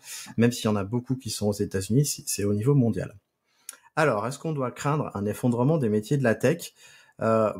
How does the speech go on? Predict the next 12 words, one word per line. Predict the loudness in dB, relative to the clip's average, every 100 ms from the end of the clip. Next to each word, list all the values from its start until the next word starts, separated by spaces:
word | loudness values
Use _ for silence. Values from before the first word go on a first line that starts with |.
| -4
personnellement, | -4 0 2 2 2 0
moi, | 0
j'en | -2 -4
doute, | -2 -4 -6 -14 _
euh, | 0 2 2 2 0 0
parce | 0 0
que, | 0
en | 0
fait, | 2 0 0 -8 -8
beaucoup | -6 -4
de | -4
personnes, | 0 0 2 2